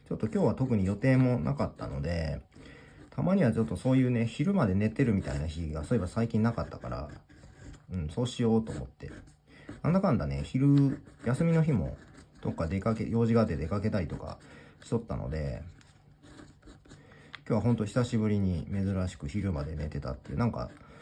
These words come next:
うん、すごくそういった意味では、<laughs> ある意味充実してたというか、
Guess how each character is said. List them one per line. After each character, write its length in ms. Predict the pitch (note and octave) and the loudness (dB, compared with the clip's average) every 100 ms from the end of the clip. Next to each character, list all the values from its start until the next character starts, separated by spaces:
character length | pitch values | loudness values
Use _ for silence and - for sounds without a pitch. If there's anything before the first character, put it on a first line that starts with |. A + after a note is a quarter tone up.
| - - - | -20 -14 -4
う 60 | G#2 | -2
ん、 120 | F#2+ | -2
す 120 | D3 | -2
ご 120 | C#3+ | -2
く 100 | A2+ | -2
そ 120 | B2+ | 0
う 20 | D3 | 0
い 60 | |
っ 20 | |
た 100 | C#3+ | 2
意 40 | C#3+ | 4
味 100 | G#2 | 4
で 80 | F#2 | 4
は、 220 | F#2+ - | 2 2
<laughs> 20 | |
あ 80 | G#2 | 0
る 80 | G2+ | 2
意 40 | |
味 80 | E2+ | 0
充 160 | F2+ | -2
実 280 | D#2+ D2 F2 | -4 -6 -10
し 40 | - | -8
て 80 | |
た 140 | E2+ - | -6 -8
と 100 | D2 | -8
い 60 | |
う 80 | C#2+ | -10
か、 240 | - E2 | -10 -12